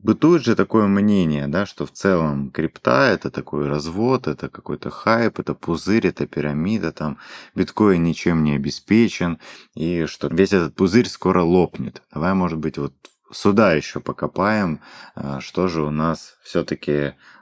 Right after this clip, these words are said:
кроется за вот этой технологией, для чего она вообще, какие задачи она решает и, м, какие виды дохода есть. И, и сразу можем этим видам дохода, знаешь, присваивать какие-то такие, ну, можно сказать, рейтинги, да,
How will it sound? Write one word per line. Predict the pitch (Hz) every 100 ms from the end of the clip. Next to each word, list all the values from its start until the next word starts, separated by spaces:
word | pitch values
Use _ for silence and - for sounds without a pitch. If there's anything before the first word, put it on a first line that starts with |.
| -
кроется | - 104 95 80 71
за | 71 76
вот | 71 71
этой | 76 73
технологией, | - 76 - 80 82 104 110 92 85 76
для | 76 85 82
чего | - 78 71 95
она | 110 92
вообще, | 80 - -
какие | - 71 -
задачи | 71 73 73 76 -
она | 73 71
решает | 71 71 - 92 107 92 - -
и, | 87 85 78 76 - - - _ -
м, | 78 76 71
какие | 87 - 113 90
виды | 101 85
дохода | 76 85 - 92 71
есть. | 71 67 65 -
И, | 73 69 -
и |
сразу | - 98 107 85
можем | 80 82 78 73 - - -
этим | 101 - 90
видам | 92 92 82 80
дохода, | - - 139 110
знаешь, | 80 104 113 -
присваивать | 73 - 98 101 80 78
какие-то | - - 92 - -
такие, | - - 80 69 65 -
ну, | 90
можно | 80 71
сказать, | - 71 69 - _ -
рейтинги, | 92 120 160 - 87 76 69
да, | 76 95